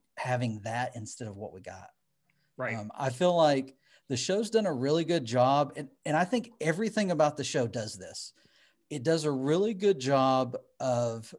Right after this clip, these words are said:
Speaker 1: kind of playing homage to what came before, like how you get the, uh, the, the newspaper dots in the backgrounds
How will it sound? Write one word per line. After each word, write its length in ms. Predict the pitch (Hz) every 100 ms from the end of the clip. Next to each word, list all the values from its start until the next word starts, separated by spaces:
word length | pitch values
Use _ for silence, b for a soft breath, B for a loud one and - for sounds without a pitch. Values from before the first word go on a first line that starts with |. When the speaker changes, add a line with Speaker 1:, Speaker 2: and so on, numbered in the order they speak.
| _ _ - _
Speaker 1:
kind 200 | - 143
of 140 | 139 123 - _ _ _
playing 240 | - 147 143
homage 480 | 123 120 127 120
to 240 | - 135 123
what 300 | 113 131 131
came 180 | 151 120
before, 460 | 107 - 107 80 - b b
like 260 | 127 123 -
how 120 | 135
you 160 | 135 127
get 280 | 139 135 120
the, 460 | 131 127 123 117 117 b b -
uh, 140 | 120
the, 320 | 113 117 117 107
the 80 | 120
newspaper 480 | 127 147 147 147 131
dots 320 | 110 117 117
in 80 | 123
the 60 | 117
backgrounds 720 | 113 110 - 98 92 98 -